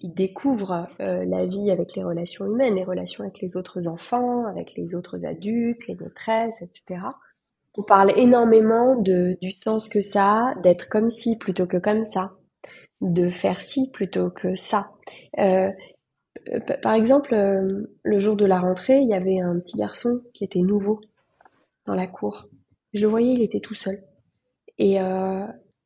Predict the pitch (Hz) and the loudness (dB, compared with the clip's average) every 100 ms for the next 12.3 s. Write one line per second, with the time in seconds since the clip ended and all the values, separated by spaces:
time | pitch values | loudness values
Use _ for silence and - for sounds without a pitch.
0 | _ 196 202 202 226 202 208 - 277 269 | _ 0 2 2 2 4 2 0 -4 -4
1 | - 202 190 185 196 - _ _ _ _ | -2 0 0 -2 -6 -14 _ _ _ _
2 | - 202 214 233 220 - 247 269 - - | -6 -2 2 2 0 -2 0 0 -2 -12
3 | _ - - - 240 240 208 - 196 190 | _ -8 -4 4 4 4 -2 0 0 0
4 | - 247 240 185 175 170 175 - - _ | 4 6 6 4 2 2 0 -6 -20 _
5 | - 190 196 - 180 - 185 160 151 - | 4 6 6 4 -2 -2 -4 -4 -8 -12
6 | _ - 175 - 180 175 - 170 202 196 | _ -4 -2 -2 -2 -2 -2 0 4 4
7 | 202 190 - 180 - 170 170 175 202 202 | 2 -4 -4 -4 -2 -2 0 4 6 6
8 | 196 180 190 - 160 - 214 - 180 180 | 2 -4 -4 -2 -4 -4 -6 -2 0 0
9 | 175 196 190 180 170 175 170 180 202 - | 2 0 0 -4 -6 -6 -4 -2 -4 -6
10 | - _ - 87 175 - 165 170 175 196 | -20 _ -6 -6 -6 -4 0 2 4 2
11 | 202 - 175 185 165 - 202 - 180 185 | 0 -4 -2 -2 -2 -6 -8 -4 -2 -2
12 | 175 165 160 | -2 -4 -8